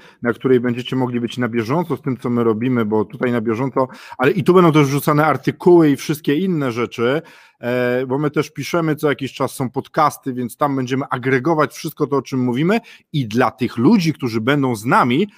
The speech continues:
będzie też miejsce do popisu, bo wasze treści, tych, którzy są aktywni, będą mogły tam być, e, propagowane, więc tam zapraszamy, a do StreamYarda to ja już tu nie wyjdę, bo musiałbym wyjść.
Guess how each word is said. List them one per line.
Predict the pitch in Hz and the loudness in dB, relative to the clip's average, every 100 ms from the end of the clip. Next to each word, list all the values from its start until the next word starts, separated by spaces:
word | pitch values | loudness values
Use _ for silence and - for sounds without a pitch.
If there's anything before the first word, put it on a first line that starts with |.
| _ 110 | _ -2
będzie | 135 160 190 | 0 0 -2
też | 160 | -4
miejsce | 127 107 - 131 | -4 -6 -6 -6
do | |
popisu, | 127 170 208 175 113 | -4 -2 0 0 -2
bo | 104 | -4
wasze | 107 143 143 | 0 0 -2
treści, | - 139 139 - 107 | -4 -2 -2 -4 -12
tych, | 147 - | -10 -10
którzy | 131 120 | -10 -12
są | - 123 | -12 -12
aktywni, | - - 110 95 151 202 - _ 110 | -12 -6 -6 -2 -2 -2 -4 _ -14
będą | 101 147 170 165 | -2 2 4 4
mogły | 147 139 139 | 4 4 2
tam | 139 131 | 2 0
być, | 127 - 143 131 | -2 -8 -4 -4
e, | |
propagowane, | 107 127 - 120 117 113 92 82 - | -2 -4 -2 0 2 2 -2 -6 -8
więc | 113 104 | -8 -6
tam | 123 120 117 | -2 -2 -4
zapraszamy, | 107 110 - 95 170 160 147 139 - - _ - | -6 -6 -6 -6 -2 0 -2 -4 -14 -20 _ -4
a | 139 147 | 0 2
do | 123 | 0
StreamYarda | 123 - 117 110 123 120 117 113 107 | -2 -4 -4 0 0 0 0 0 -2
to | - 107 | -4 -2
ja | 104 104 | -2 -2
już | 101 - | -4 -6
tu | 107 | -6
nie | 104 | -2
wyjdę, | 110 110 104 | -2 0 -2
bo | |
musiałbym | 101 - 95 95 95 | -4 -8 -8 -8 0
wyjść. | 143 151 - | 2 0 -4